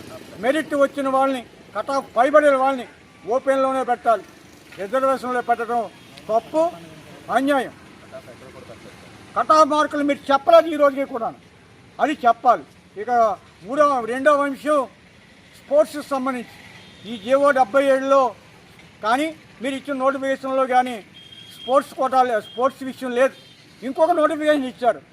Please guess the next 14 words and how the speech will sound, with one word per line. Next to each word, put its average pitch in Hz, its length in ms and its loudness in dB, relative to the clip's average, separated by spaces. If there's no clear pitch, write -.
ఇంకొక 254 360 -4
నోటిఫికేషన్ 277 640 -2
ద్వారా 262 160 0
సెలెక్ట్ 247 320 -2
అయిన 240 180 -4
వారిని 269 260 2
ఈ 254 120 -4
నోటిఫికేషన్లో 285 680 0
హారిజాంటల్ 302 640 2
రిజర్వేషన్లో 247 540 -4
తీసుకురావటం 233 500 -4
అనేది 285 240 -6
కరెక్ట్ 277 280 -6
కాదు. 220 280 0